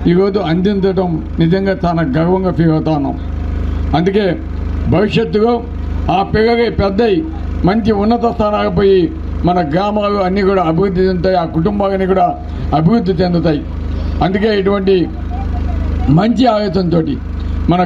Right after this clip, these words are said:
గౌరవ ముఖ్యమంత్రి ఏ విధంగా పనిచేస్తున్నాడో ఒకసారి ఆలోచించండి. ఈరోజు మనకి ఈ గ్రామానికి కావాలంటే గతంలో చాలా ఇబ్బందిగా ఉండేది కావలికి. ఈరోజు చక్కటి రోడ్డు, మీకు తాగపాగ మీదుగా ఆముదాల దీనికి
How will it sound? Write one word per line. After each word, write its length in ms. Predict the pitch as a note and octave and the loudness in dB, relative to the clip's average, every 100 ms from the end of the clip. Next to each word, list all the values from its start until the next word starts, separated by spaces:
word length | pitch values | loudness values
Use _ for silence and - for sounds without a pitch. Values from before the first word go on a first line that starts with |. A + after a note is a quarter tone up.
| D#3+ | 2
గౌరవ 240 | G3+ A#3 | 2 2
ముఖ్యమంత్రి 680 | G#3 F#3 G3+ G3 F3+ F#3 D#3+ - - - - C3+ | 0 -2 -2 0 2 2 2 -4 -6 -6 0 2
ఏ 80 | F3+ | 2
విధంగా 280 | G3 G3+ | 2 0
పనిచేస్తున్నాడో 760 | F#3+ - E3+ F3+ E3 D#3+ E3 E3+ | 0 0 2 0 2 2 4 2
ఒకసారి 460 | D#3+ A#2+ B2+ D#3+ D#3 | 0 -2 0 2 2
ఆలోచించండి. 600 | D#3 - C#3 C3 A#2+ - - - - - - - - D#3 | 0 0 -2 0 -2 -2 -6 -6 -4 -4 -4 -4 0 2
ఈరోజు 280 | F3+ G#3 G3 | 4 2 0
మనకి 460 | G3 F#3+ F#3 E3+ - - - - - - - | 0 2 2 2 -2 -8 -6 -6 -4 -2 2
ఈ 80 | E3+ | 2
గ్రామానికి 540 | D#3+ F#3 G3+ G3 F3 | 2 2 0 0 0
కావాలంటే 640 | F3+ F#3 F#3+ F#3 G3 E3+ - - | 2 2 2 0 0 0 -2 -4
గతంలో 500 | C#3 E3 F#3+ G3 F3+ | -2 0 2 2 2
చాలా 120 | F3 E3 | 0 0
ఇబ్బందిగా 320 | D#3 F#3 F3+ | 0 2 2
ఉండేది 260 | F3 D#3+ | 2 0
కావలికి. 480 | D#3+ D#3+ D#3+ D#3+ B2+ - - - - - - - | 0 2 2 0 -4 -6 -6 -6 -4 -4 0 2
ఈరోజు 360 | E3+ F#3+ F#3+ | 4 2 2
చక్కటి 440 | F#3+ F#3 - A3 F#3 | 0 0 -2 -2 2
రోడ్డు, 320 | F3 F#3+ C#3+ - - - - - - - - - | 2 2 -2 -6 -6 -6 -4 -4 -4 -4 -2 2
మీకు 180 | F3 E3+ | 2 2
తాగపాగ 540 | D#3+ F3+ F#3 E3+ F#3 F#3 | 0 0 0 0 0 2
మీదుగా 480 | F3 E3+ D#3+ F#3 A3 - - - - - | 2 2 0 -2 -4 -8 -6 -4 -2 0
ఆముదాల 460 | D#3 G3+ G#3 G3+ F#3+ | 2 2 2 2 2
దీనికి 460 | F3 E3+ D#3+ C#3+ | 2 2 2 0